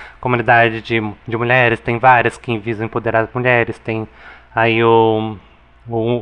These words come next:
o Makers Code, tem, tem vários bootcamps <laughs> pra mulheres, tem, ah, bootcamps pra pessoas pretas, tem, ah, um, um grupo pra pessoas L G B T Q I A mais.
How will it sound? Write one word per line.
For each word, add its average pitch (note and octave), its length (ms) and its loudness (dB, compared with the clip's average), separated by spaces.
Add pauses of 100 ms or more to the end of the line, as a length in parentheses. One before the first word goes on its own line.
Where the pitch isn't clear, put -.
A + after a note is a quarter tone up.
o A#2+ 80 -6
Makers A#2+ 340 -2
Code, C3 640 2
tem, A#2 480 -2 (340)
tem B2 120 -2
vários B2 240 4
bootcamps - 680 -4 (240)
<laughs> - 240 -14 (140)
pra D3 120 4
mulheres, C3 520 4
tem, B2 260 2 (320)
ah, A#2 200 4
bootcamps A2+ 440 -4
pra B2 140 -4
pessoas - 320 -6
pretas, B2+ 400 0
tem, A#2 420 -4 (180)
ah, A2 300 0
um, A#2 240 -8 (160)
um A#2+ 140 -4
grupo A#2 240 -2
pra A#2 200 -2
pessoas A#2 360 -2
L A2 100 -2
G G#2+ 100 -6
B A2+ 120 -4
T - 160 -8
Q - 100 -6
I A#2 40 2
A A2 80 0
mais. B2 420 -2